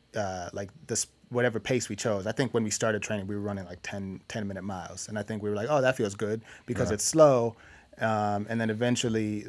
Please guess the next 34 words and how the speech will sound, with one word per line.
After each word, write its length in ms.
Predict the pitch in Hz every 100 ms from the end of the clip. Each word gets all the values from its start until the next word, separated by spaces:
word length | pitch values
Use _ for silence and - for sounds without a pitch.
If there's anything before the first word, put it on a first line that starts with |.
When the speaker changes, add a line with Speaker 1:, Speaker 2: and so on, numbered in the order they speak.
| 120
Speaker 1:
at 100 | 113
least 220 | 113 107
slow 200 | - 123
for 160 | - 110
our 140 | 110
pace, 320 | 107 107 98
and 80 | 104
then 100 | 104
eventually 420 | 101 110 107 104
we 100 | 101
kinda 260 | 98 101 98 - _ _ _ -
fell 420 | - - 113 104
into 320 | 107 104 104
it, 120 | 95
and 100 | 101
it 80 | 95
felt 220 | 107 95
right 320 | 101 113 101 -
because, 220 | 107 110
Speaker 2:
Right. 360 | 107 104 85 - 110
Speaker 1:
you 60 |
know, 160 | 101 95
once 440 | 92 107 104 - -
you 180 | 110 110
run 240 | 110 107
longer, 260 | 117 117 107
you 60 | 104
get 160 | 98
tired, 340 | - 110 104 101
whatever. 340 | 107 101 95 - - - - - -
What 120 | 127
I 100 | 139
didn't 220 | 147 123 113
realize 720 | 143 127 107 104 101 104